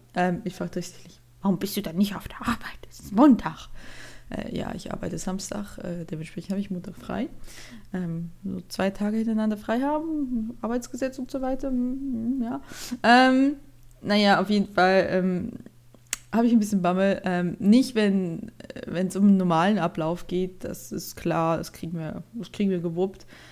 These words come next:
Ich frage mich eher, was so ein bisschen, äh, ist, wenn's, ähm, nicht nach einem normalen Ablauf ist und, äh, ja, für jemanden, der erst zwei Monate da ist, fühlt sich das manchmal so ein bisschen, oh, okay, ich kann grad meine Sachen.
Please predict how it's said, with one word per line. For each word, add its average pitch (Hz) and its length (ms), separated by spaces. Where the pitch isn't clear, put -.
Ich - 80
frage 185 180
mich 196 160
eher, 180 240
was 175 240
so 170 80
ein 165 120
bisschen, 170 600
äh, - 280
ist, 160 220
wenn's, - 460
ähm, - 640
nicht 330 240
nach 254 100
einem 180 280
normalen 165 760
Ablauf 170 540
ist - 480
und, 180 320
äh, 180 340
ja, - 240
für 202 100
jemanden, 202 440
der 170 140
erst 214 240
zwei 196 160
Monate 226 440
da - 220
ist, - 340
fühlt 240 140
sich 240 140
das 214 160
manchmal 214 260
so 214 80
ein 202 80
bisschen, 214 340
oh, - 360
okay, - 500
ich - 120
kann 196 180
grad - 240
meine - 300
Sachen. 320 420